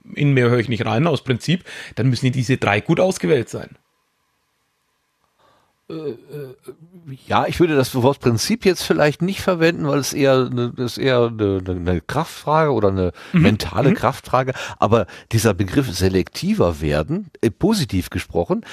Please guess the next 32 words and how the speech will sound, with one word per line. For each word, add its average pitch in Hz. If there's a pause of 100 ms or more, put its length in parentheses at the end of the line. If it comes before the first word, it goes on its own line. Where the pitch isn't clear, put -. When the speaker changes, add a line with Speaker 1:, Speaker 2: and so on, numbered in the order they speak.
(140)
Speaker 2:
der -
Speaker 1:
Mhm. -
Speaker 2:
hilft -
mir 98
gerade 85
sehr. 78
Das -
hast -
du 180
schön 165
Speaker 1:
Ja, 131
Speaker 2:
gemacht. 90
Speaker 1:
schön. 143
Speaker 2:
Du 147
hast 165
mir 165
gerade 151
was 135
Positives 139
gegeben. 101
Dankeschön 85
dafür. 71
Speaker 1:
Dankeschön. 165
Speaker 2:
Den -
werde 135
ich 131
mitnehmen, 76
habe 90
ich 110
mir 107
sofort 104
notiert. 101